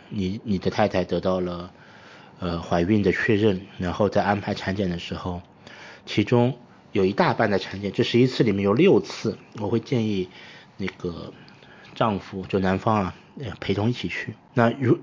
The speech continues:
其他的呢，你可以安排你的家长，或者说对，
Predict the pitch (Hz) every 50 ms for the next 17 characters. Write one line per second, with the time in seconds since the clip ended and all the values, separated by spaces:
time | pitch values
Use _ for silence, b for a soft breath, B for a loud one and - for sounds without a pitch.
0 | - - - - 117 117 139 156 160 156 135 110 101 95 95 92 90 - - 107
1 | 98 120 107 110 113 104 104 95 92 98 95 90 90 90 98 92 90 90 90 92
2 | 104 - - - - - - 113 107 - - - 92 85 92 - - 92 92 87
3 | - 98 92 92 - - -